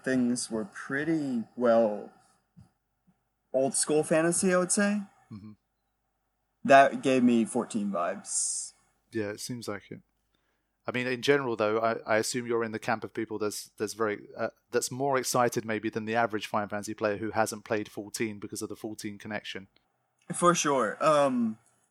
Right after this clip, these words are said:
Speaker 1: it's not just that I think Yoshi P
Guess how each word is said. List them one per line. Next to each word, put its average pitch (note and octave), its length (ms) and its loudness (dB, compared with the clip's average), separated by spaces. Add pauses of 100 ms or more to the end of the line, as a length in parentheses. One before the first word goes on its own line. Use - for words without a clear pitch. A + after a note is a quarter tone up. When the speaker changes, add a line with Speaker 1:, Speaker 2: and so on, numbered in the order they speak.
(360)
Speaker 1:
it's F3 320 4
not D#3 400 2
just D3 500 -2
that C#3+ 280 2 (920)
I D3 140 8
think C#3 400 -2 (760)
Yoshi C#3 460 0
P C3+ 320 -2